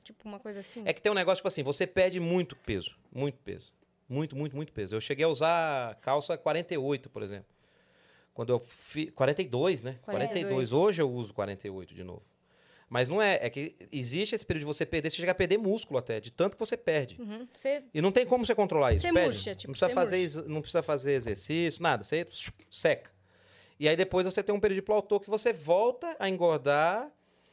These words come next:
Speaker 2: e você volta a ter, por exemplo, eu hoje tenho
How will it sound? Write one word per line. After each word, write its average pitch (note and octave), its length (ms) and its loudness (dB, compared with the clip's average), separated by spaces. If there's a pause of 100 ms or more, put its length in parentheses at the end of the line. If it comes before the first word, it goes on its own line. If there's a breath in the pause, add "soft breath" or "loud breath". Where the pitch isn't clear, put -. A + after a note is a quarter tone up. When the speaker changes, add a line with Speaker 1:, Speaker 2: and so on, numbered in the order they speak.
(220 soft breath)
Speaker 2:
e D#3 100 -4
você F3+ 300 2
volta F#3 640 2 (100)
a G#3+ 80 -2
ter, G#3+ 180 0
por F#3+ 120 0
exemplo, B2 400 -2
eu C#3 280 0
hoje D#3+ 280 -4
tenho A3+ 400 -2